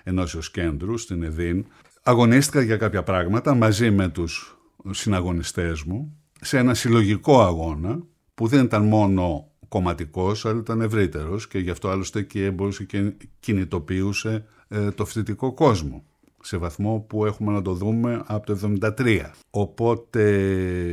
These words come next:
υπάρχουν και κάποια στοιχεία ιστορίας, αν θέλετε, γενικότερα πολιτικής, διότι εγώ εσκόπευα να, να επανέλθω στην πολιτική, δεν εσκόπευα να γίνω πανεπιστημιακός, εσκόπευα να, να υπηρετήσω ένα σοσιαλδημοκρατικό κόμμα.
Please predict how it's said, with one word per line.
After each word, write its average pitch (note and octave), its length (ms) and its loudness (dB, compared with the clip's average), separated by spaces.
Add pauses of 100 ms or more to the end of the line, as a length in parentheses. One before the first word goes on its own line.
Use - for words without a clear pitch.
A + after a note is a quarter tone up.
(500)
υπάρχουν G#2+ 600 -2
και F#2+ 140 -6
κάποια G2+ 300 -4
στοιχεία C#3+ 580 0
ιστορίας, A#2 680 0
αν A2 160 0
θέλετε, A#2 320 0
γενικότερα G2+ 560 0
πολιτικής, F#2 960 -2 (320)
διότι A2 380 2
εγώ G#2+ 400 4
εσκόπευα G#2 520 2
να, G#2 220 2 (100)
να G#2+ 160 -2
επανέλθω G2+ 500 0
στην F#2 180 -4
πολιτική, E2+ 500 -4
δεν A2 140 0
εσκόπευα F2+ 440 -4
να E2 100 -4
γίνω E2 160 -6
πανεπιστημιακός, D#2+ 840 -8 (220)
εσκόπευα A2 520 2
να, G#2+ 240 2
να A2 140 0
υπηρετήσω G#2+ 760 0
ένα A2 500 2
σοσιαλδημοκρατικό G2 1040 -2
κόμμα. G#2 520 4